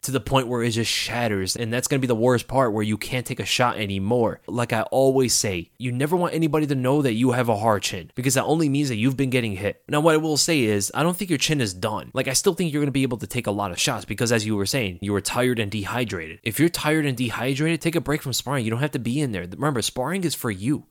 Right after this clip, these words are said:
If you wanna spar, you can spar, but you can quit at any given moment. Like, if you don't feel good, do not spar anymore. Just step to the sideline and be like, "Hey, man, I don't feel so good." Step in the back or something and just recover, because this is your health. This is your brain.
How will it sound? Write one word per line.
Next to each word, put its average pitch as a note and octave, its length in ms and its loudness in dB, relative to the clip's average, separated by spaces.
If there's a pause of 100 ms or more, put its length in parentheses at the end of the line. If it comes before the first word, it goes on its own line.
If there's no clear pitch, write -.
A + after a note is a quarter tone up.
If G#2+ 140 -4
you C#3 120 4
wanna F#3 200 2
spar, D3 360 0
you A2+ 140 0
can G2+ 120 -6
spar, C3 300 -2
but F#2+ 140 -4
you C#3 100 0
can E3+ 160 -2
quit B2+ 240 -2
at A2 100 -6
any C3 220 -4
given B2 240 0
moment. G#2+ 340 -4 (240)
Like, G2+ 220 -4
if A2+ 120 -6
you D3+ 140 0
don't F3+ 180 2
feel C#3+ 240 -2
good, G2+ 280 -2 (280)
do A2+ 120 -2
not C#3 260 -2
spar D3 260 -4
anymore. G2 340 -6
Just - 160 2
step C#3+ 200 0
to E3 60 -2
the C3 120 0
sideline C#3 400 0
and G#2+ 80 -4
be A#2+ 60 2
like, G#2+ 120 0
"Hey, B2+ 160 2
man, G#2+ 300 0 (260)
I G#2+ 100 -2
don't G#2+ 140 0
feel B2+ 160 0
so A2+ 200 0
good." B2+ 260 2 (100)
Step - 360 -2
in B2+ 80 0
the A2+ 80 0
back A#2+ 320 0
or B2+ 60 -2
something C3+ 360 -2
and A#2 100 -4
just B2 160 -2
recover, B2+ 440 -2
because G2+ 260 -4
this C3+ 160 -2
is A2 160 -4
your A#2 240 2
health. A2+ 300 0
This A2+ 160 -4
is G#2 120 -4
your G#2 120 2
brain. G2+ 420 -4